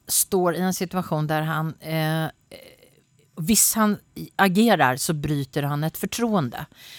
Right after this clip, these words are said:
Og det er vel egentlig der, eh, det er det som det er, det er hans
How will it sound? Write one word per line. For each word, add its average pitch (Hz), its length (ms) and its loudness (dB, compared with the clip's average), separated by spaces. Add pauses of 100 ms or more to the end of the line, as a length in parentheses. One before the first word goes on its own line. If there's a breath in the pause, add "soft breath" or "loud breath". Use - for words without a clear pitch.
(320 loud breath)
Og 175 160 2
det 190 220 6
er 175 40 4
vel 175 120 2
egentlig 156 440 2
der, 151 320 4 (160)
eh, 147 720 0 (180)
det 160 300 2
er 170 100 4
det 165 220 6
som 180 140 4
det 151 140 4
er, 143 60 0
det 139 240 -2
er 143 160 0 (240)
hans 185 240 2